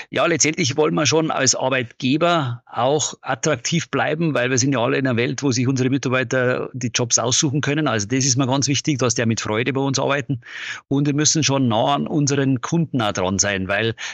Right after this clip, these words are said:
es ist dann oft so, wenn man ein paar Leute hat und man ist dann mit Fernwartung auch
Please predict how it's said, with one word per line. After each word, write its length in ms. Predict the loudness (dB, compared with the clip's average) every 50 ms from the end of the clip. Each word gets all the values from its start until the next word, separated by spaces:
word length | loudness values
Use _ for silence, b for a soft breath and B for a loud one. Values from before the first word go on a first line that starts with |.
| B B
es 140 | -2 0 2
ist 180 | 2 2 2
dann 100 | 2 0
oft 260 | 0 0 -2 -2 -2 -2
so, 80 | 0
wenn 120 | 0 2 0
man 80 | 0
ein 40 | 0
paar 140 | 0 -2 0
Leute 400 | 0 0 -2 0 0 0 0 2
hat 260 | 2 0 2 2 2
und 240 | 2 2 0 0 0
man 160 | -2 0 0
ist 220 | 0 -2 0 2
dann 460 | 2 2 2 0 0 -2 -2 -4 -4 -2
mit 260 | 0 -2 -2 -2 -2
Fernwartung 560 | -2 -2 -2 0 2 2 0 2 2 0 2
auch 140 | 2 2 0